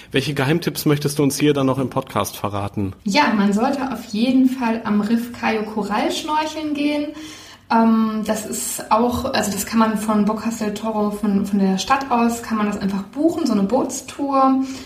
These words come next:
Speaker 2: Und ich hab da intakte Korallen und einen riesigen Krebs gesehen. Und gerade ersteres, also intakte Korallen, gibt's ja nur noch sehr selten. Und ein paar findet man dort noch.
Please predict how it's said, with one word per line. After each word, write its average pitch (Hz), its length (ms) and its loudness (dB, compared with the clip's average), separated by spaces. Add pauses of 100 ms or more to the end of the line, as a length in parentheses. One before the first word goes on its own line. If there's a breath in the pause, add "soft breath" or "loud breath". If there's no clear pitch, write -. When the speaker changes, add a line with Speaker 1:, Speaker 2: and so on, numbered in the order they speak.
(340 loud breath)
Speaker 2:
Und 214 260 2
ich - 160 -4
hab 220 200 -6
da 202 200 0
intakte 196 500 -2
Korallen 226 640 4
und 196 160 0
einen 190 300 4 (140)
riesigen 208 320 0
Krebs - 400 -8
gesehen. 254 540 -2
Und 202 200 -2
gerade 214 260 0
ersteres, 254 600 -2
also 208 200 -4
intakte 208 440 -4
Korallen, 233 800 4 (420 loud breath)
gibt's - 320 -2
ja 214 140 2
nur 214 100 4
noch 214 160 -2
sehr 196 240 0
selten. 277 380 -2 (420 loud breath)
Und 240 160 2
ein 208 240 0
paar 240 460 0 (260)
findet - 340 2
man 175 200 -6
dort 170 260 -10
noch. 170 280 -12